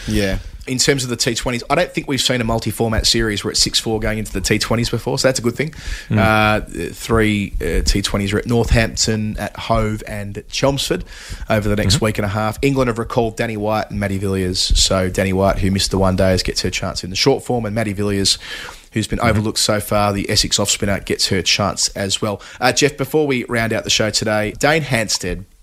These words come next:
Speaker 1: Blessed Dane Hanstead would be known to Storytime listeners, often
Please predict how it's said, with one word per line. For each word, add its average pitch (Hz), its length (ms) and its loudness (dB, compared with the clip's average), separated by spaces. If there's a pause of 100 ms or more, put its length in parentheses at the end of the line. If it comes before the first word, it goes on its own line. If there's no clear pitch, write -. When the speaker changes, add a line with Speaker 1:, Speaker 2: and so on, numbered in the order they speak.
(420)
Speaker 1:
Blessed 120 500 0
Dane 104 220 -4
Hanstead 92 480 -4 (320)
would 131 120 2
be 123 100 2
known 131 240 4
to 135 80 -2
Storytime 110 500 -2
listeners, 95 440 -6
often 120 400 -2